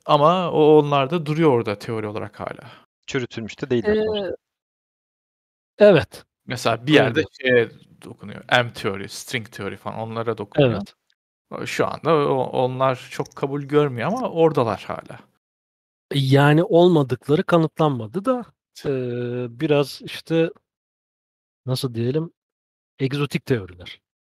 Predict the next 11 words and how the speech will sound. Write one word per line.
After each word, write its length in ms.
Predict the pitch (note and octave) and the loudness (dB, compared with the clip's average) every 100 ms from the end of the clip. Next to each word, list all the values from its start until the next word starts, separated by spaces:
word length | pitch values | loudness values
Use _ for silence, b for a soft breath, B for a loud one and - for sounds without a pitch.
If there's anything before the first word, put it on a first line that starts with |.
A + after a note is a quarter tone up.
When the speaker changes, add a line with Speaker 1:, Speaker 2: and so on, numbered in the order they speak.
| _ _ | _ _
Speaker 1:
Biraz 300 | C#3 D3 B2+ | -4 0 2
egzotik. 540 | B2+ A2+ A2+ - G#2+ - | 0 -2 -8 -12 -10 -6
Speaker 3:
<laughs> 160 | - | -4
Speaker 1:
Bu 160 | A#2+ A#2+ - D3+ - | -2 -2 2 2 4
o-, 100 | B2 | 4
Speaker 2:
Mar-, 380 | B2 B2 B2+ C3 | 6 4 2 4
marjinal 400 | B2 A#2+ A#2+ A2+ | 2 2 -2 -2
Speaker 1:
boyut 160 | B2+ | -2
Speaker 2:
teoriler, 440 | F#2+ F2+ E2+ - - | -4 -8 -10 -14 -16
işte 240 | - - | -12 -12
fringe. 420 | F#2 - A#2 G#2+ | -10 -4 -4 -4